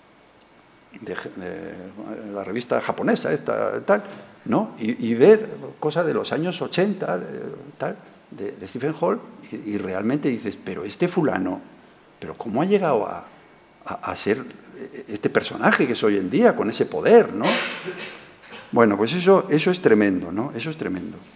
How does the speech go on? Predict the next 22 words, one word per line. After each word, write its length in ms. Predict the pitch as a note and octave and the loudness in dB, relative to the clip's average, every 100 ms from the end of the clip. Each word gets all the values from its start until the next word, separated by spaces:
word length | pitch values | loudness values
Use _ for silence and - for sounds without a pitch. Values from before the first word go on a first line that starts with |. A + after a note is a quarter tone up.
| - | 2
Y 60 | |
aquí, 400 | D3 D#3+ A3+ A#3 - - - - - - - - - - - - - - - - - - | 4 6 4 2 -6 -12 -18 -20 -20 -20 -20 -20 -20 -20 -20 -20 -18 -18 -20 -20 -20 -10
y 120 | - | -2
aquí, 320 | A2+ A#2+ G3 F#3 | 0 2 2 2
como, 500 | C3+ B2 A2+ - - | 2 6 6 6 0
como 240 | - A#2+ B2 | 2 4 6
en 160 | C3+ | 6
todo 240 | G#3+ G#3+ G3+ | 6 8 8
esto, 360 | G3+ - F3 - D3 | 8 4 6 4 2
mm, 420 | C3 B2+ B2 B2 A#2 - - - - - - - - | 4 6 6 6 4 -2 -12 -20 -20 -20 -20 -18 4
tiene 340 | D#3 F#3 E3 | 10 10 10
que 100 | D3+ | 10
ver 160 | C#3 C3 | 8 8
mucho 420 | C3+ C#3+ C#3+ C3+ | 6 4 4 4
el 240 | A#2 A2+ A2 | 4 2 2
lenguaje 720 | A2 A2 B2+ D#3+ - G#2+ G#2+ | 0 2 2 2 0 -4 -2
y 60 | G#2+ | -2
las 240 | B2 D#3 | -2 -2
palabras 640 | - B2 B2+ A2+ G#2 A2 - - - - - - | -2 0 2 0 -4 -6 -8 -20 -20 -20 -20 -12
de 80 | G2+ | -10
los 160 | F#2 F#2+ | -8 -10
arquitectos, 720 | - F#2 D3+ D3 - G#2 | -10 0 4 4 2 -12